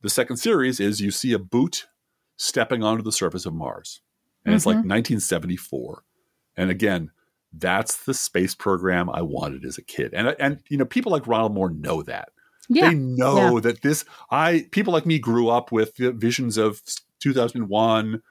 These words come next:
Speaker 1: you know, space stations, you know, as just a midpoint jump between here and the moon and tourist travel in space and all that stuff.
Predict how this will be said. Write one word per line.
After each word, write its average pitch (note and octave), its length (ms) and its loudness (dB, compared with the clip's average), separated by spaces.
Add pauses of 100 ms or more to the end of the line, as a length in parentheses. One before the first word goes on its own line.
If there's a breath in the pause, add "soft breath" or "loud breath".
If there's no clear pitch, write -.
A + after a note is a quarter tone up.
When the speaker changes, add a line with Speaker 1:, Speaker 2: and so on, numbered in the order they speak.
(420 loud breath)
Speaker 1:
you A2+ 80 0
know, A2+ 40 4
space - 440 0
stations, A2+ 800 -2
you A2+ 100 -4
know, G2+ 120 2
as G2+ 340 0
just C#3 220 0
a G#2 40 0
midpoint A#2 680 0
jump A#2 320 -2 (240)
between A2 320 -2
here A2 220 0
and G#2+ 100 -2
the G#2 40 -2
moon G2+ 420 0
and F#2 180 -4 (300 soft breath)
tourist B2+ 420 0
travel G#2+ 380 0
in G2 100 -2
space F#2 400 -4
and B2+ 80 -4
all F#3 60 -2
that G2+ 160 -6
stuff. - 260 -14